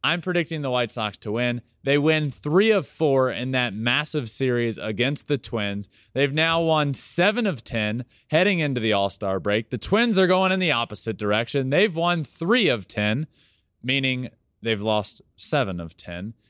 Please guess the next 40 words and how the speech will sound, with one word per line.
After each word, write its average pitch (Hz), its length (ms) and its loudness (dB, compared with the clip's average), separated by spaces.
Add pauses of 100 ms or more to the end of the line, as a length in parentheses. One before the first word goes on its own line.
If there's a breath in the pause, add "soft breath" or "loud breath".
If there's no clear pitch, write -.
(300)
So 196 140 2
they're 247 180 4
going 233 220 2
in 185 80 -2
the 165 100 2
opposite 139 340 -4
direction. 127 440 0
The 147 100 -2
White 214 220 2
Sox 180 280 0
are 143 120 -2
finally 196 400 0
playing 139 320 -2
better 123 220 2
baseball, 160 640 0 (120 soft breath)
but 160 100 -6
there 170 120 2
have 277 260 0
been 294 120 0
a 262 40 0
few 247 240 0
points 208 300 0
this 190 260 -2
year 190 160 4
where 185 180 6
it 160 80 -2
seemed, 185 300 0
hey, 165 320 0 (340)
the 151 80 0
White 202 200 4
Sox 202 280 0
finally 190 280 2
look 180 200 4
like 160 200 0
they're 131 100 0
gonna 127 180 0
kick 151 240 -4
it 135 60 -2
into 123 180 -2
gear. 82 320 -8